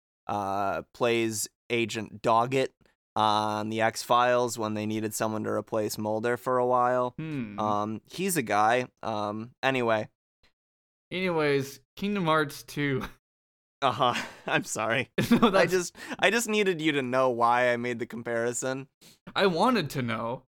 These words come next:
Speaker 2: <laughs>
Speaker 1: Uh-huh.
Speaker 2: Where were we? <laughs>
Speaker 1: You wanna put that link in the description? Um,
Speaker 2: Yeah, I'll hold on to it.
Speaker 1: so we were with, we were talking about the flashback, and
Speaker 2: Oh, yeah,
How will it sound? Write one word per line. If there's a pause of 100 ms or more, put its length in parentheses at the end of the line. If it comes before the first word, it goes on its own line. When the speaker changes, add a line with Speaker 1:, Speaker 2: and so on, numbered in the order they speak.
Speaker 2:
<laughs>
Speaker 1:
Uh-huh. (460)
Speaker 2:
Where
were
we?
<laughs>
Speaker 1:
You
wanna
put
that
link
in
the
description? (320)
Um,
Speaker 2:
Yeah,
I'll
hold
on
to
it. (280)
Speaker 1:
so
we
were
with,
we
were
talking
about
the
flashback, (600)
and
Speaker 2:
Oh,
yeah,